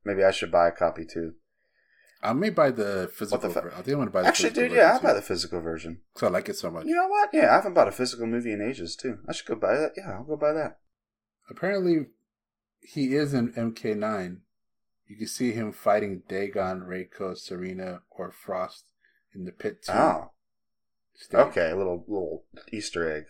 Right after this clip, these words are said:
Speaker 2: And Shang Tsung mentions him in the story mode.
Speaker 1: Okay, okay.
Speaker 2: As
Speaker 1: Interesting.
Speaker 2: being the next to fight in this tournament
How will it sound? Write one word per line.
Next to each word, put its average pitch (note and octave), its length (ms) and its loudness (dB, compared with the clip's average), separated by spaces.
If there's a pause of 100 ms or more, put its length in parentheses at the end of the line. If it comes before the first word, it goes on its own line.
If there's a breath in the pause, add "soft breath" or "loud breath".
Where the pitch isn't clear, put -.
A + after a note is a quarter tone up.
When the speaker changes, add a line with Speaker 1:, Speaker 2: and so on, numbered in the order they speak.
(1000)
Speaker 2:
And G#2 160 -10
Shang A2+ 260 -2
Tsung G#2+ 300 -2
mentions G2 420 -6
him F2 340 -14 (220)
in F#2 120 -10
the F2 100 -10
story F2 280 -12
mode. E2+ 240 -16 (240)
Speaker 1:
Okay, F#2+ 640 2 (120)
okay. A#2 460 -8 (160)
Speaker 2:
As F#3+ 60 -10
Speaker 1:
Interesting. G2 520 -14
Speaker 2:
being G2+ 220 -6
the F#2+ 80 -8
next F2+ 360 -6
to G2 100 -4
fight F2+ 360 -6
in F2 200 -18
this F2 140 -20
tournament F2+ 540 -12